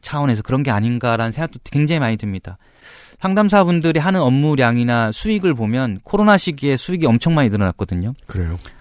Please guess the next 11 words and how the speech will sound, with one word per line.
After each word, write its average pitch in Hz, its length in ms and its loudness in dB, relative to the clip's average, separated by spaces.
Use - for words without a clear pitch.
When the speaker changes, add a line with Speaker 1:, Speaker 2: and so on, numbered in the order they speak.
Speaker 1:
콜 185 340 2
수 - 160 -8
자체가 117 500 -2
늘어나니까. 117 680 0
Speaker 2:
아, 107 200 -10
예. 85 60 -14
Speaker 1:
건수가 175 400 -4
늘어났는데 120 280 -2
근데 165 240 -2
월급은 131 360 2
똑같습니다. 120 680 -8